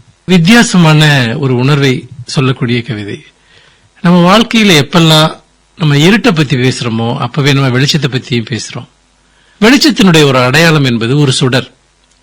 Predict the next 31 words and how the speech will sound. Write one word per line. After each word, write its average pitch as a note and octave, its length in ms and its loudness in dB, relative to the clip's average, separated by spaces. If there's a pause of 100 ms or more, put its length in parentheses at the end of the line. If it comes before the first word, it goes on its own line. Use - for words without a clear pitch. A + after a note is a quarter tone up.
எப்பவும் A#3+ 480 2
ஒரு D#3+ 100 4
மிக C#3+ 300 2
பிரம்மாண்டமான A3+ 800 4
இருட்டுல D#3+ 360 0
கூட B2 200 -2 (120)
ஒரு D3 180 0
சின்ன G3 320 2
சுடரை E3+ 300 2
நீங்க, C#3 220 2
இப்ப A#2+ 260 -2
ஒரு B2+ 140 0
தீக்குச்சியை A3+ 420 2
உரசிட்டீங்கன்னா B2 680 -2 (460)
அந்த C3+ 200 -2
பெரிய A#3 400 2
இருள் E3+ 360 4
அடுத்த C#3+ 240 -2
கணம் E3 240 2
நம்ம B2+ 140 0
மறைஞ்சு D3 320 0
போறதை A#2+ 260 -4
நம்ம G#2+ 240 -8
பாக்குறோம். G#2+ 380 -12 (760)
"ஒரு A#3 240 4
சுடரை E4 260 2
வச்சுக்கிட்டு F#3+ 460 2
நம்ம D3+ 100 2
என்னெல்லாம் F3+ 420 2
பண்ணலாம்?" A2+ 480 -6 (680)
அப்படின்னு E3 580 0